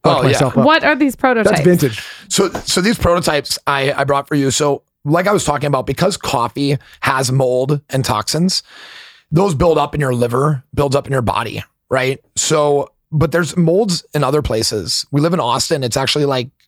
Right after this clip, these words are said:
Speaker 2: the Indians would call it the land of the sick. It's got some of the highest mold counts and, you know, allergen counts and everything, right?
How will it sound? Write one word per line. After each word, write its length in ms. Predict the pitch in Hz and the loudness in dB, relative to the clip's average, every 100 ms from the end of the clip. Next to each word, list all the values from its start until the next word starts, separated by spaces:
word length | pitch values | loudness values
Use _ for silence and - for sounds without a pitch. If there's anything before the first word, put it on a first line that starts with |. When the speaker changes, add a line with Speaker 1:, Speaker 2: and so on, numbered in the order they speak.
| _ 135 | _ -4
Speaker 2:
the 220 | 127 135 | -2 0
Indians 380 | 156 160 131 117 | 2 2 0 -2
would 80 | 113 | 0
call 220 | 131 120 | 0 0
it 80 | 110 | -2
the 60 | |
land 260 | 120 123 120 | -2 0 -2
of 60 | |
the 100 | 113 | -2
sick. 420 | 104 127 113 - - | -2 -2 -4 -6 -16
It's 180 | - - | -10 -4
got 240 | 139 117 | -2 -2
some 140 | - 131 | -2 -2
of 40 | |
the 60 | 117 | 0
highest 300 | 127 127 117 | 0 -2 0
mold 280 | 120 123 117 | 0 -2 -2
counts 380 | 127 113 117 | -2 -2 -4
and, 240 | 120 120 - - - - | -6 -8 -10 -16 -20 -4
you 80 | 147 | -2
know, 120 | 139 | 0
allergen 500 | 127 139 160 143 123 | 0 2 2 2 0
counts 320 | 127 120 113 | -2 -2 -2
and 100 | 123 | -2
everything, 440 | 120 113 110 - - | -2 -2 -2 -6 -4
right? 280 | 127 131 | -2 -2